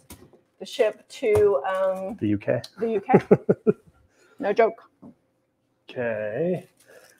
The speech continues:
Speaker 2: All right, we're, we're pulling it together here.
Speaker 1: Barbara says she likes to say, "Listen, Linda," at least five times a day.
Speaker 2: It really is.
Speaker 1: It applies to a lot of things. And if you don't know what "Listen, Linda" is, you can just look up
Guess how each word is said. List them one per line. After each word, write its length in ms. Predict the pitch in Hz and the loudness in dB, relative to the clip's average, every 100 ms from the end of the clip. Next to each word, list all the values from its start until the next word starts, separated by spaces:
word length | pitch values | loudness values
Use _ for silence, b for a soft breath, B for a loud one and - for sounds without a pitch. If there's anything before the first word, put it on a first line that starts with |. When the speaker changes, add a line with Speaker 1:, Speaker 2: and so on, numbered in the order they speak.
| b _ 127 | b _ 4
Speaker 2:
All 60 | |
right, 180 | 135 113 | 6 8
we're, 440 | 120 127 135 131 127 B B B B B 135 | 8 8 10 10 8 B B B B B -12
we're 120 | - _ _ _ _ _ _ _ _ _ _ _ _ _ - | -12 _ _ _ _ _ _ _ _ _ _ _ _ _ -4
pulling 220 | 143 139 | -2 0
it 100 | 127 | -2
together 440 | 131 127 117 117 113 | -6 -4 -2 -4 -2
here. 360 | 110 113 113 - - - _ | 0 0 -2 -10 -20 -20 _
Speaker 1:
Barbara 300 | 220 220 247 | 8 8 6
says 380 | 226 208 208 - b b - | 8 8 8 0 b b 2
she 140 | 233 | 8
likes 220 | 220 214 | 8 8
to 80 | 226 | 4
say, 220 | 220 214 | 4 6
"Listen, 360 | 196 202 - 226 | 6 6 4 6
Linda," 280 | 233 254 240 | 6 10 10
at 160 | 196 | 10
least 240 | 202 190 - | 6 4 4
five 200 | 170 160 | 2 2
times 240 | 190 175 | -4 -6
a 60 | 143 | -2
day. 280 | 143 175 202 _ _ _ _ _ - | -2 -4 -12 _ _ _ _ _ -2
Speaker 2:
It 100 | 143 | 4
really 360 | 170 175 147 | 8 8 8
is. 600 | 131 127 117 101 - - - | 6 6 4 0 -8 -20 4
Speaker 1:
It 60 | 254 | 6
applies 360 | 262 294 226 - | 6 6 4 2
to 100 | 196 | 2
a 20 | |
lot 180 | 170 165 | 4 2
of 80 | |
things. 220 | 160 156 240 | -2 -4 0
And 80 | 226 | 0
if 100 | 233 | 4
you 80 | |
don't 200 | 262 269 | 6 6
know 140 | 269 262 | 6 6
what 120 | 220 | 6
"Listen, 280 | 226 226 202 | 2 0 -2
Linda" 260 | 196 190 180 | 0 2 2
is, 180 | 190 | 0
you 80 | 190 | -4
can 140 | 220 196 | -4 -4
just 140 | 208 | -4
look 280 | 208 220 214 | -2 0 4
up 360 | 196 175 - | 4 4 -4